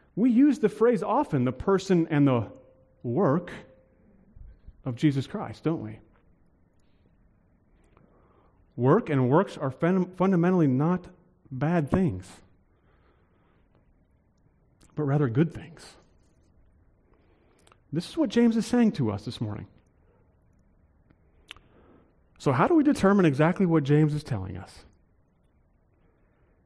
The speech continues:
It comes down then to context. So let's look at the situation between Paul and James, between this apparent contradiction of what's happening.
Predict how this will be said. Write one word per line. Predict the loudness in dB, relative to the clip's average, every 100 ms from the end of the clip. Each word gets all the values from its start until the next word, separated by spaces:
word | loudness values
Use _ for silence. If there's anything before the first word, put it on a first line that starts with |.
| -14
It | -8
comes | 0 0 2
down | 0 0 0
then | -2
to | -2
context. | -6 -4 -4 -8 -16 -18 -16 -16 -18 -20 _ _ _ _ _ _ _ _ _ _ _ _ _ _ _ -20 _ _
So | 0 0
let's | 0
look | -4 -4
at | -2
the | -2
situation | -2 -2 0 0 0 0 0
between | 0 2 0
Paul | 0 0 0 0
and | 0 -2
James, | 2 2 0 -4 -6
between | -6 0 4 4
this | 2
apparent | -2 -4 0 2 2 0
contradiction | 0 0 0 0 0 0
of | 2
what's | 0
happening. | 0 -2 -2 -8 -12